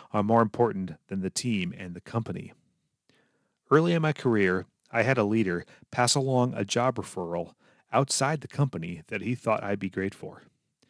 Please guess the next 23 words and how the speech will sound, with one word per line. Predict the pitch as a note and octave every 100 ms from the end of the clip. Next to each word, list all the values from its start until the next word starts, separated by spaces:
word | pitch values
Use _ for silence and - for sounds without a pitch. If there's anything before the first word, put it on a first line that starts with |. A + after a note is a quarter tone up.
| _ _ _ _ -
He | C3 B2+
knew | D#3+ F#3
I | C#3
was | C#3+ B2
ready | G2+ A2+
for | - C3+
something | A#2+ G#2 A2 F2+
new. | F#2 F2+ F2+ - _ _ _ _ _ _ _ _ _ _ _ _ _
Due | C#3+
to | E3
conditions | - A2+ C3 - D3+
beyond | A#2+ G#2+ A#2+ A#2
his | A2+
control, | - A2+ - F#2+ F2+ F#2 _
he | - C#3+
didn't | D#3 A#2+
have | A2
anything | A2+ C3 - B2+ G2+
good | A2+ A#2+
to | G2+
offer | G#2 G#2 G#2+
me | F#2 G#2
internally. | G2+ F#2+ - G#2+ F2+ G#2